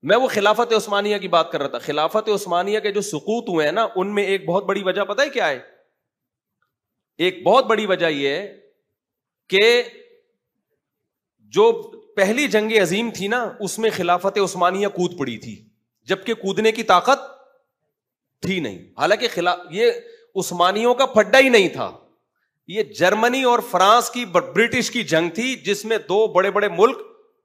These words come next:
एक दूसरे के against थे। जैसे अमेरिका की जंग नहीं थी ना ये,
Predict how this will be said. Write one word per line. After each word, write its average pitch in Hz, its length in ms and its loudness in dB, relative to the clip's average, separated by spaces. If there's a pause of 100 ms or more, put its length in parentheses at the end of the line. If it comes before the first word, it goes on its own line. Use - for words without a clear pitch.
(680)
एक 190 200 0
दूसरे 196 340 0
के 247 380 -2
against 208 460 2
थे। 123 380 -2 (400)
जैसे 185 260 2
अमेरिका 196 480 2
की 220 120 -6
जंग 208 180 2
नहीं 240 180 2
थी 202 140 -2
ना 220 80 -2
ये, 262 200 -4